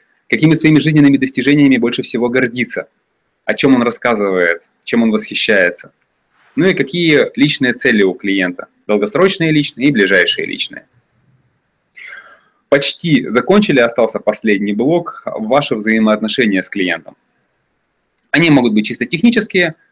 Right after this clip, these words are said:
Сумма покупок клиента на текущий момент. Это может автоматически обновляться из программы учёта покупок. Характер последнего контакта. Звонок, встреча, покупка.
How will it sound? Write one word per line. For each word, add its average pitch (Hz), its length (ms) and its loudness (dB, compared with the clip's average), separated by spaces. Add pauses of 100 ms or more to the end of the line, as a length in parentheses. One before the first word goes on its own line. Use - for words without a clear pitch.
(100)
Сумма 220 300 2
покупок - 420 -4
клиента 143 360 0
на 110 120 -2
текущий 120 400 -4
момент. 92 380 -4 (240)
Это 107 180 -4
может 113 240 0
автоматически - 560 -4
обновляться 101 480 -2
из - 80 -10
программы 101 380 -2
учёта - 260 -10
покупок. - 540 -16
Характер 160 400 0
последнего 139 480 0
контакта. 107 640 -4 (200)
Звонок, 123 480 0
встреча, 117 380 -4
покупка. - 440 -10